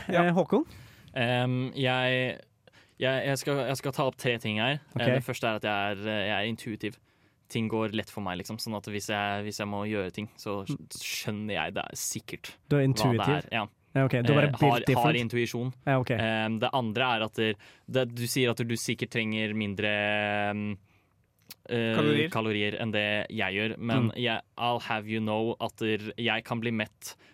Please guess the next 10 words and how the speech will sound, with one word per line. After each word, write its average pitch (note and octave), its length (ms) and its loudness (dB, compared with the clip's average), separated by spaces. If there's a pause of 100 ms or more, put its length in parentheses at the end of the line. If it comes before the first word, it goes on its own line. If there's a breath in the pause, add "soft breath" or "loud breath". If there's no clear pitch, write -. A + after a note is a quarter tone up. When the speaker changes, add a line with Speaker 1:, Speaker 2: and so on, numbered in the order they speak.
Speaker 3:
for - 160 0
en A2+ 140 2
hel G#2+ 340 -2
dag G2 220 0
på G#2+ 120 -4
bare G2 240 0
frokost. - 520 -10 (680 soft breath)
<laughs> - 80 -12 (1300 loud breath)
Speaker 1:
Ok. D3 160 2
Speaker 3:
Og, C3+ 280 6